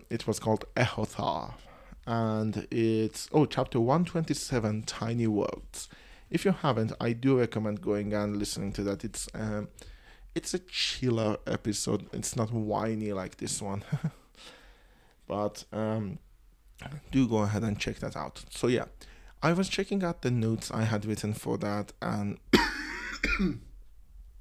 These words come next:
sort of getting back into the,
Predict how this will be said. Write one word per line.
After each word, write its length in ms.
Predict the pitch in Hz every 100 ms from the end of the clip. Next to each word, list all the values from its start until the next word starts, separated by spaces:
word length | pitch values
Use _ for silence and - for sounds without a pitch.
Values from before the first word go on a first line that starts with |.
| - - - - - - - - - -
sort 200 | 147 160
of 160 | -
getting 300 | 139 131 127
back 460 | 123 113 110 - -
into 260 | 113 110 107
the, 220 | 110